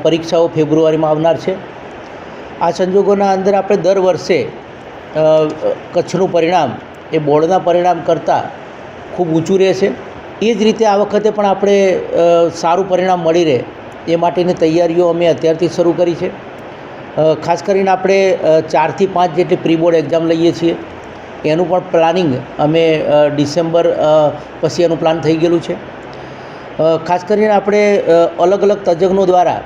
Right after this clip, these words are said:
YouTubeના વીડિયોઝ બનાવીએ છીએ વિષય તજજ્ઞોના, અને દરેક વિદ્યાર્થી સુધી આપણે પહોંચાડીએ છીએ. એ રીતનું પણ પ્લાનિંગ અમારું થઈ ગયું છે.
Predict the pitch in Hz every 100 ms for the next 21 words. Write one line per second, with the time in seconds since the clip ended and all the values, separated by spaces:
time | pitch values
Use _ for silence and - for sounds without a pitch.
0 | - - - - - - 165 180 196 165
1 | 165 180 175 160 165 175 170 175 170 175
2 | 165 170 170 - - - - - - 139
3 | 139 175 170 156 160 170 165 165 - -
4 | - - - 190 196 185 220 180 165 147
5 | 202 185 185 185 180 165 160 160 156 160
6 | 160 156 156 160 - - - - - -
7 | 175 190 190 196 185 185 175 170 180 175
8 | 175 170 170 160 165 170 - - -